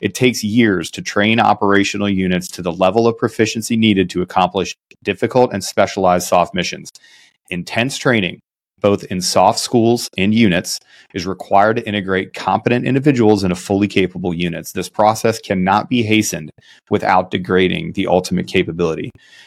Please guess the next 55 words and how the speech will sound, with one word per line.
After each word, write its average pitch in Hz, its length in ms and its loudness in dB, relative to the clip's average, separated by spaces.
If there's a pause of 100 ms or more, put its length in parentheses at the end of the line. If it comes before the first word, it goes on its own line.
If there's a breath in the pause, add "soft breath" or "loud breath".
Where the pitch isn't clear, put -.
(160 soft breath)
To 110 100 2
me, 123 300 6
this 110 280 2
just - 440 0
screams 95 600 0
risk 95 300 0
aversion, 85 540 -4 (200)
right? 95 400 -2
We 113 140 -4
talk 120 280 0
about 92 260 0
it 90 100 -8 (540)
all 117 240 4
the 98 80 -4
time. 78 500 -8
When 98 160 -6
people 135 300 2
D 113 240 2
M 101 120 4
us 98 200 0
and 87 100 -6
they 87 80 -4
talk 104 240 2
about 101 180 0
the - 80 -6
pipeline, 87 640 -2 (480 soft breath)
m-, 95 80 -10 (260)
I 117 180 2
say 113 240 -4
this 85 280 -8 (180)
all, 117 240 4
all, 135 300 0
to - 220 -2
almost 135 280 2
everybody 110 340 4
that 90 120 2
asks 85 240 0
me. 82 80 -10
They're 90 160 -2
like, 87 220 0
"Oh, 107 100 4
you 104 140 2
know, 92 80 0
what 110 100 2
was 98 120 -4
your 101 100 0
scariest 92 480 0
part 95 140 2
of 87 40 -2
the 82 60 -8
pipeline?" 87 400 -2
I'm 101 80 -2
like, 87 200 -2
"The 82 120 -8
pipeline?" 87 720 -4